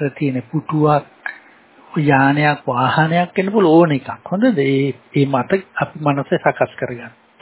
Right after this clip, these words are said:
එතකොට ඒ සුභ සංඥාව නිසා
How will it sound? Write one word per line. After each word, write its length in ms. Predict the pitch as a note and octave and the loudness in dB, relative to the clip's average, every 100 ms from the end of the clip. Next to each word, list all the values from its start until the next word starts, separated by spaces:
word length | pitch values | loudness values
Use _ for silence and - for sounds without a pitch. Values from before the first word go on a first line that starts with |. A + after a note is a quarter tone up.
| - _ _ _ _ - - _ _ _ _ - - - - - - - | -10 _ _ _ _ -20 -20 _ _ _ _ -10 -10 -12 -20 -20 -20 -4
එතකොට 540 | D#3+ - G3+ - A3 | -2 0 -2 2 2
ඒ 220 | A3 G#3+ G3 | 2 0 -2
සුභ 340 | - D3 C#3+ G3 | -4 0 2 2
සංඥාව 880 | - D3 D#3+ E3+ F3 F3 E3+ E3 E3 | 2 -2 -4 -8 -2 0 2 2 0
නිසා 640 | D#3+ D3 - D3+ C#3 C3+ | -2 -6 0 2 2 0